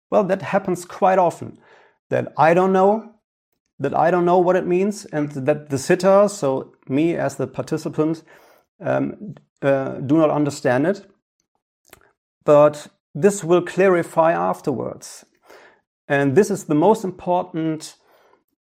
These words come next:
um, the most important part now, because this is the basis for our later study.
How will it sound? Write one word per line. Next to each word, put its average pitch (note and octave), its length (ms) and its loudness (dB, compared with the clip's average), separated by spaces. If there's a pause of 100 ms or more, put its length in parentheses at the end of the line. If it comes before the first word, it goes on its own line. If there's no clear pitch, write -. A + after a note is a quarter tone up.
(120)
um, C#3 640 -4 (420)
the E3+ 140 -6
most E3 320 0
important D#3 500 -4
part D3 480 2
now, D#3 280 2
because D3+ 480 -2
this D#3+ 200 -2
is D3+ 200 -6
the C3+ 100 0
basis D3+ 720 0
for D3+ 240 2
our C#3 360 4
later C#3+ 340 -2
study. D#3 640 -4